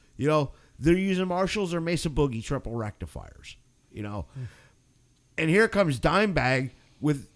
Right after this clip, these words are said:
Speaker 1: these fucking Randall amps, these solid state Randall amps, where everybody's,
Speaker 2: <clears throat>
Speaker 1: "No, tubes are the way to go." And Dime comes out and has just this face-melting guitar tone.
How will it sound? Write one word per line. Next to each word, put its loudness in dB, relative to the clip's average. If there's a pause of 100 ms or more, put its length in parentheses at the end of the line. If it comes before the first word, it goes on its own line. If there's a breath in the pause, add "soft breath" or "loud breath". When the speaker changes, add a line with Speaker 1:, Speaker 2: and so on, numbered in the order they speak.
(140)
Speaker 1:
these -2
fucking -2
Randall 0
amps, -2
these -4
solid -2
state -2
Randall -4
amps, -12 (480 soft breath)
where 0
everybody's, 4
Speaker 2:
<clears throat> -
Speaker 1:
"No, 4
tubes 0
are 0
the -2
way -4
to 0
go." -2 (380 loud breath)
And -4
Dime 4
comes 0
out 0 (280 loud breath)
and -2
has 2
just -4
this -4
face-melting -2
guitar -4
tone. -14